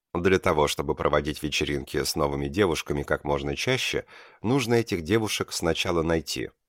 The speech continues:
А находить их можно в разных местах. Что хорошо, можно устроить массовый выезд в людное злачное место или в той же компании ребят, в которой вы договорились это делать, или в одиночку наклеить себе женщин.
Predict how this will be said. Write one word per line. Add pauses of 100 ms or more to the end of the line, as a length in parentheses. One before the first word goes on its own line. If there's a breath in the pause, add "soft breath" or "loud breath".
(260)
А
находить
их
можно
в
разных
местах. (640 loud breath)
Что
хорошо, (360)
можно
устроить
массовый
выезд
в
людное
злачное
место (260 loud breath)
или
в
той
же
компании
ребят,
в
которой
вы
договорились
это
делать, (360 loud breath)
или
в
одиночку
наклеить
себе
женщин.